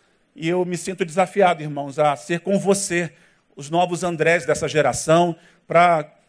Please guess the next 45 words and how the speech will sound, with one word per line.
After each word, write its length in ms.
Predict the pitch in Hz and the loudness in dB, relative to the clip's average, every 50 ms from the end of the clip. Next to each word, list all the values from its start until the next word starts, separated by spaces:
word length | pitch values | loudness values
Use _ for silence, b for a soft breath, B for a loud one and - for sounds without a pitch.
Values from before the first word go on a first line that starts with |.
| _ _ _ _ | _ _ _ _
no 260 | - 127 165 220 269 | -10 -2 0 2 2
mínimo 360 | 240 240 311 339 349 320 302 | 2 2 0 0 -4 -2 -2
uma 120 | 277 269 | -2 -2
vez 220 | 208 208 233 220 - | -2 -2 -4 -4 -4
por 220 | - 247 220 170 | 0 0 0 2
ano, 180 | 165 147 139 135 | 2 -2 -4 -6
chamar 320 | - 170 156 165 160 165 | -8 -8 -4 -2 -2 -2
a 40 | 165 | -2
atenção 540 | 165 165 165 156 151 - - 160 160 165 165 | -2 -4 -8 -12 -10 -8 -6 -6 -6 -6 -8
do 120 | 151 151 | -10 -14
que 120 | - - 170 | -8 -4 -2
é 40 | |
a 60 | 170 185 | -2 -2
igreja 280 | 175 156 147 143 156 | -4 -8 -10 -10 -10
perseguida. 580 | - - 147 - - 147 123 123 123 113 - b b b b b b b | -10 -10 -12 -14 -14 -16 -16 -16 -18 -18 -18 b b b b b b b
Nosso 260 | 156 - - - 214 | -2 -2 -2 -2 -2
ministério 440 | 214 214 220 196 - - 196 220 220 | -4 -4 -4 -4 0 0 0 0 0
infantil 420 | - - 190 175 - - 233 254 | -2 -4 -6 -6 -6 -8 -8 -6
faz 320 | - - 208 202 180 156 175 | -2 0 0 0 -2 -4 -6
isso 320 | 233 262 - - - 240 | -6 -6 -6 -4 -2 2
o 80 | 226 220 | 4 4
ano 160 | 233 269 294 | 4 4 2
inteiro, 560 | 302 247 - - 214 214 214 196 143 120 120 - | -2 -8 -6 -4 0 2 2 2 2 -2 -8 -14
e 80 | 170 151 | -12 -8
nós, 280 | 151 160 175 196 196 | -4 -2 -2 -2 -4
como 160 | - 185 185 190 | -6 -12 -16 -14
Ministério 460 | 190 180 180 160 - 175 175 170 165 | -12 -12 -12 -10 -8 -6 -6 -6 -8
Causas, 440 | - - 160 170 180 170 180 160 160 | -8 -4 -2 -2 -2 -4 -6 -10 -8
não 160 | 165 170 170 | -8 -8 -8
estamos 520 | 160 - - 165 165 165 165 156 - - b b b b b b b | -8 -10 -10 -8 -8 -8 -8 -10 -12 -14 b b b b b b b
distante 460 | _ 156 143 - - 180 185 190 185 | _ -18 -18 -8 -2 -2 -2 -2 -2
dessa 240 | 170 170 165 - 165 | -6 -8 -8 -6 -8
realidade, 600 | 156 165 160 147 135 131 151 165 180 185 180 175 | -6 -4 -6 -6 -4 -4 -2 0 0 -2 -2 -4
por 140 | - 175 147 _ _ _ _ _ _ | -12 -20 -20 _ _ _ _ _ _
tudo 240 | - 302 262 262 240 | -18 -16 -14 -14 -14
que 80 | 233 | -10
nós 180 | 208 214 202 202 | -6 -6 -6 -4
temos 320 | - 196 196 196 185 - | -6 -8 -8 -8 -10 -14
feito 320 | - - 190 190 208 196 202 | -12 -8 -8 -6 -6 -8 -12
no 120 | 180 175 | -20 -20
que 120 | _ _ | _ _
diz 120 | _ 170 160 | _ -10 -10
respeito 480 | 180 165 - - _ - - - - | -10 -10 -10 -12 _ -12 -12 -8 -8
à 80 | 165 147 | -8 -6
Índia, 360 | 156 175 190 185 170 196 185 | -6 -8 -8 -6 -6 -8 -8